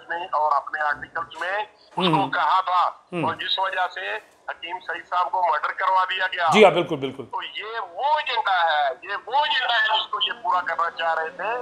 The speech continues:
Speaker 2: हम्म।
Speaker 1: इनका अवाम से तलक नहीं था, ये, ये इनको किसी चीज से गरज नहीं है। क्या कोई शख्स जो मुल्क का मुहाफिज हो, जो Prime Minister हो, क्या कोई ऐसा फैसला कर सकता है कि अगर मेरी government जा रही है तो मैं दस रुपए पेट्रोल सस्ता करूं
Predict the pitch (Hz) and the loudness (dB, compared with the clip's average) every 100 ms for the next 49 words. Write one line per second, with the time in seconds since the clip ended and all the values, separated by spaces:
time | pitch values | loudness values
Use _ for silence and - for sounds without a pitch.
0 | - 139 131 - 185 202 202 202 185 165 | -8 -14 -14 -12 -8 -4 2 4 4 4
1 | 175 180 190 - 170 185 185 196 190 190 | 4 0 -6 -6 -6 -6 -8 -10 -4 -2
2 | 233 254 - - - - 190 208 190 170 | 0 -2 -8 -20 -10 -6 -4 -2 -2 -4
3 | 165 175 185 - - - 220 226 220 190 | -6 -6 -8 -8 -8 -8 -6 -6 -6 -8
4 | - 180 160 170 165 165 165 143 - _ | -4 -2 -2 -2 -4 -4 0 0 -2 _
5 | _ - 170 202 208 - 180 202 196 208 | _ -4 2 4 4 0 -6 -4 -2 -2
6 | 202 - 180 190 170 151 190 - 202 208 | -2 -4 -2 -2 0 0 -2 0 2 2
7 | 202 - - _ 147 143 139 208 208 185 | 0 -10 -20 _ 0 2 0 -2 -2 0
8 | 165 151 - _ - 185 - 180 196 220 | 0 -4 -10 _ -6 -4 -2 2 2 2
9 | 220 190 - - - - - 185 165 143 | -2 -6 -14 -20 -20 -14 -4 2 2 2
10 | 143 - _ _ 196 208 208 208 220 - | -2 -8 _ _ 0 2 2 -4 -8 -4
11 | 170 165 202 196 - 160 - 220 - 226 | -4 -2 -4 -4 -4 -6 -2 -6 -2 -2
12 | 233 254 - 247 247 247 240 - _ - | -2 -4 -4 0 2 2 -2 -10 _ -6
13 | 208 226 214 196 220 - 196 214 226 196 | -4 -4 -2 -2 -4 -4 0 0 -2 0
14 | 196 214 226 226 220 - 214 202 202 220 | 0 2 0 0 0 -2 -2 0 0 0
15 | 190 202 202 220 220 208 202 220 220 202 | -2 -2 -4 -4 -2 -2 2 0 0 -6
16 | - 214 220 214 220 | -4 -4 -2 -4 -4